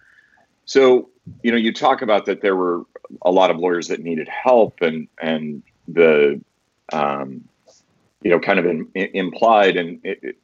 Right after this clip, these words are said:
in your question was this idea that there are a lot of lawyers that, that wanted to grasp onto this, and, and that's absolutely correct. But the, the regulators and, and a lot, in any bar, there are a number of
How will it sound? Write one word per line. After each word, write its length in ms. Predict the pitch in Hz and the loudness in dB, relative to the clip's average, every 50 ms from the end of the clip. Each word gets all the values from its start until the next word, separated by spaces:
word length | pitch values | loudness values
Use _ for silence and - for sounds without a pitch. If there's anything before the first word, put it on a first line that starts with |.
| _ _ _ | _ _ _
in 200 | - - 92 92 | -10 -8 -8 -6
your 100 | 87 82 | -6 -8
question 400 | - - 110 104 - - - 90 | -4 -2 -2 -2 -2 -4 -8 -6
was 140 | 87 82 80 | -4 -4 -4
this 200 | - 87 - - | -4 -4 -2 0
idea 380 | 87 82 82 80 95 107 101 95 | -2 -2 0 0 2 2 2 2
that 180 | 82 82 80 | 2 -2 -2
there 140 | - 95 90 | 0 0 2
are 60 | 90 | 2
a 80 | 87 90 | 2 4
lot 240 | 87 95 101 107 107 | 4 4 2 2 2
of 80 | 98 | -2
lawyers 360 | 92 95 95 90 82 82 78 80 | -4 -4 -4 -4 -6 -8 -10 -8
that, 160 | 80 80 76 - 92 80 | -10 -10 -10 -10 -12 -8
that 160 | 71 92 85 | -6 -6 -6
wanted 440 | 78 85 95 101 117 131 127 101 82 | -2 0 2 2 2 2 0 -2 -4
to 80 | 87 78 | -6 -6
grasp 460 | 76 69 - - - - - - _ - - - | -4 -6 -6 -6 -8 -12 -14 -20 _ -16 -12 -8
onto 280 | 80 78 71 69 71 69 | -6 -6 -6 -6 -6 -6
this, 240 | 71 71 73 - | -6 -6 -4 -2
and, 160 | 92 92 101 - - | -2 -2 0 0 0
and 180 | 95 101 - - | -2 -2 -2 -4
that's 340 | - - 110 127 143 143 - | -2 2 4 4 4 4 2
absolutely 540 | 127 110 - - - 104 101 98 - 82 - | 2 2 0 -2 -2 -2 -2 -2 -2 -6 -8
correct. 500 | - - - 110 117 101 80 71 - _ _ _ _ _ _ _ _ _ _ _ _ _ _ _ _ _ _ - - | -6 -2 0 2 2 2 0 -2 -8 _ _ _ _ _ _ _ _ _ _ _ _ _ _ _ _ _ _ -20 -16
But 360 | 98 95 127 123 120 123 120 - | -4 0 2 4 4 2 0 -2
the, 300 | - 101 92 120 120 127 - - | -8 -4 0 0 0 0 -2 -6
the 160 | 104 92 117 | -2 -2 -2
regulators 920 | 110 107 113 131 156 190 220 247 240 208 214 208 196 185 185 180 160 127 - - - | 0 0 2 4 4 4 2 2 0 0 2 2 2 2 0 0 -2 -4 -6 -8 -4
and, 340 | 110 110 110 101 98 - - _ - | -4 -2 -2 -2 -4 -8 -14 _ -6
and 180 | - 101 101 | -4 -2 0
a 40 | 92 | 0
lot, 380 | 95 98 113 131 151 160 156 117 - - 107 107 - _ | 0 2 4 4 4 4 2 0 -6 -8 -12 -12 -8 _
in 180 | - 135 143 151 | 0 2 2 4
any 240 | 160 190 220 214 175 | 2 2 2 2 2
bar, 360 | 123 107 85 73 69 67 - _ _ _ _ - | 2 2 2 0 -2 -6 -14 _ _ _ _ -6
there 240 | 95 101 101 101 | 0 4 6 6
are 100 | 104 101 | 6 6
a 60 | 101 101 | 4 4
number 340 | 107 120 127 123 117 110 | 2 0 0 0 0 0
of 100 | 95 - | 0 -2